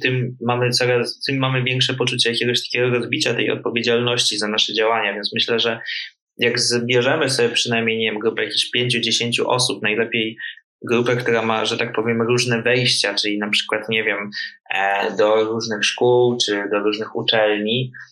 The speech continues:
to jest też fajne miejsce, żeby potem to łatwiej wypromować.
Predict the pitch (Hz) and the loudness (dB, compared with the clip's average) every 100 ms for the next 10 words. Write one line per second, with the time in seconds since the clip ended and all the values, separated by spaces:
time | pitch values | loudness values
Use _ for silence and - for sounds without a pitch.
0 | _ _ - 117 120 117 - - - 113 | _ _ 0 4 4 2 -4 -6 -2 0
1 | - 113 117 113 113 113 110 - 107 107 | 2 0 2 0 0 0 0 0 0 0
2 | 101 101 - 107 101 101 101 101 101 - | -4 -4 -4 -2 -4 -2 0 0 -2 -4
3 | 101 101 104 101 101 104 131 | -4 -2 0 2 2 2 0